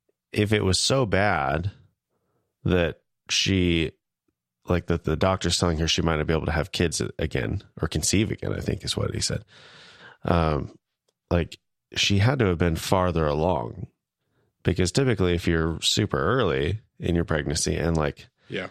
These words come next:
Speaker 1: it's hard to say. Like, Simon wasn't there. She's alone. So,
Speaker 2: Yeah.
Speaker 1: like, nobody's gonna notice that, you know, she is or is not avoiding Simon for seven days.
Speaker 2: Yep.
Speaker 1: Uh, you know, it just, it seems weird that she wouldn't be around anyone at all, but I don't know.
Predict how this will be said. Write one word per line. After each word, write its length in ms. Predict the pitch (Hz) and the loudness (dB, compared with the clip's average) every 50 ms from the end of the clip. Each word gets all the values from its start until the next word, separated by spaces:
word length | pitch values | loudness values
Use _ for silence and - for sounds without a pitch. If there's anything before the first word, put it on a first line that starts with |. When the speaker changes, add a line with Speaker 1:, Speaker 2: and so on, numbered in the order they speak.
| - _ | -12 _
Speaker 1:
it's 80 | - - | -2 0
hard 140 | 123 110 82 | 0 0 2
to 60 | 80 | 0
say. 180 | - - 73 - | 0 0 -2 -2
Like, 220 | - - - - | -4 -4 -2 -2
Simon 380 | - - 113 113 127 135 131 120 | 0 2 2 2 2 2 0 0
wasn't 260 | 107 101 110 95 - | 0 0 -2 0 0
there. 220 | 76 67 67 80 | 0 0 0 0
She's 240 | 87 - 95 92 92 | 0 0 0 2 2
alone. 480 | 90 78 73 73 69 64 67 73 85 87 | 2 2 2 0 0 0 0 0 0 0
So, 380 | - - 80 76 73 76 - - _ _ _ - | 0 2 2 2 0 -2 -4 -10 _ _ _ -6
Speaker 2:
Yeah. 180 | 101 98 98 92 - - | -4 -4 -4 -2 -2 -2
Speaker 1:
like, 140 | 87 - | 0 2
nobody's 480 | 92 95 101 104 104 117 113 110 98 - | 2 2 2 4 2 2 2 2 0 0
gonna 220 | - 104 98 92 | 0 0 0 2
notice 640 | 87 85 85 85 87 82 85 85 82 82 - - - | 2 2 4 4 2 2 2 2 2 2 0 -2 -2
that, 580 | - 87 82 80 76 76 78 - - - - - - _ _ _ _ _ _ _ _ _ _ _ | -2 0 0 2 2 0 0 -2 -2 -4 -4 -6 -10 _ _ _ _ _ _ _ _ _ _ _
you 80 | - 85 | 0 0
know, 320 | 80 78 76 78 90 110 - _ - | 2 2 0 0 -2 -4 -8 _ -4
she 440 | - - 90 87 85 82 78 73 - - | -2 0 2 2 2 2 0 -2 -4 -2
is 280 | 85 92 90 87 85 | 0 2 2 2 2
or 80 | 87 82 | 0 0
is 200 | 78 80 82 - | 0 0 0 2
not 320 | 85 82 80 78 76 - - _ _ _ _ _ _ | 2 2 2 0 -2 -4 -10 _ _ _ _ _ _
avoiding 480 | 98 87 76 85 85 82 78 82 78 85 | 0 2 4 4 2 4 2 2 0 0
Simon 400 | - - 78 78 78 76 78 76 | 0 0 2 2 2 0 0 0
for 160 | 78 - 82 | 0 -2 -2
seven 360 | 82 - 82 78 73 80 78 | 0 0 0 0 0 0 0
days. 540 | 73 73 71 67 67 69 76 - - - - - _ _ _ _ _ _ _ _ _ - | 0 0 0 0 0 0 0 0 -2 -4 -6 -12 _ _ _ _ _ _ _ _ _ 0
Speaker 2:
Yep. 260 | 135 147 156 - - - - - - - - - - - _ _ _ - - | 0 0 0 -2 -8 -14 -14 -14 -14 -16 -18 -20 -20 -20 _ _ _ -14 -6
Speaker 1:
Uh, 180 | - - 82 - - - - | -4 -2 -2 -2 -4 -8 -6
you 180 | - 90 95 | -2 0 0
know, 140 | 85 78 - | 0 0 0
it 160 | - 101 95 - | 0 -2 0 2
just, 300 | - 113 107 - - - | 0 2 2 0 0 0
it 120 | 104 104 | -2 0
seems 300 | - - 160 170 160 131 110 | 2 2 2 2 2 2 2
weird 320 | 107 110 107 110 107 98 | 2 2 4 2 2 0
that 100 | 95 85 | 0 0
she 160 | - - 107 | 2 2 2
wouldn't 180 | 101 101 98 95 | 2 2 2 2
be 80 | 92 90 | 2 2
around 380 | 85 85 87 87 85 85 82 78 | 2 2 2 2 2 2 0 2
anyone 320 | 82 87 87 87 85 82 | 2 2 4 2 2 2
at 140 | 78 73 80 | 2 2 2
all, 380 | 85 90 92 92 92 92 90 | 2 2 2 2 2 0 0
but 240 | 78 80 80 80 - - | 0 0 0 0 -2 -4
I 220 | - 85 85 82 | -4 -2 -2 0
don't 160 | 80 78 76 71 | 0 0 0 0
know. 400 | 76 73 73 73 73 71 92 | 0 0 0 -2 -2 -4 -6